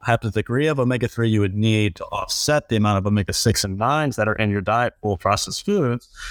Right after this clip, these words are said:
But most fish oils are also rancid, and you're not getting any omega-threes from them anyway. Um, and so it becomes very detrimental on you to think, "Oh, I'm taking two little fish oil pills a day. That's gonna offset all the, uh, meat going out to, you know, Texas Roadhouse every night,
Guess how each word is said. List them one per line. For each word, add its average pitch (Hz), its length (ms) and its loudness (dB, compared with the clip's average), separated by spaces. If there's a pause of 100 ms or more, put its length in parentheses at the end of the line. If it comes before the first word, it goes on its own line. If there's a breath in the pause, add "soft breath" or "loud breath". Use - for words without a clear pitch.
(260 loud breath)
But 165 220 2
most 175 240 -2
fish 175 180 0
oils 147 260 0
are 117 80 2
also 120 260 0
rancid, 107 520 0
and 101 80 2
you're 104 80 2
not 104 160 2
getting 104 240 2
any 98 160 2
omega-threes 95 560 0
from - 220 0
them - 100 -16 (100)
anyway. 98 600 0 (360 loud breath)
Um, 98 280 0
and 107 140 0
so 110 220 0
it 104 80 -2
becomes 113 340 -2
very 107 280 0
detrimental 117 580 -2
on 107 240 0
you 107 120 0
to 101 120 -2
think, 117 260 -2
"Oh, 247 200 0
I'm 196 120 -4
taking 190 360 -2
two 175 380 0
little 151 340 0
fish - 320 -2
oil 131 240 0
pills 127 300 0
a 113 40 -4
day. 123 260 2
That's 120 160 -2
gonna 117 180 0
offset 117 540 0
all 117 300 0
the, 110 280 2
uh, 107 100 4
meat 113 260 0
going 110 300 2
out 113 260 0
to, 104 340 2
you 110 100 0
know, 104 280 2
Texas - 420 -4
Roadhouse 113 480 0
every 104 240 0
night, 110 240 2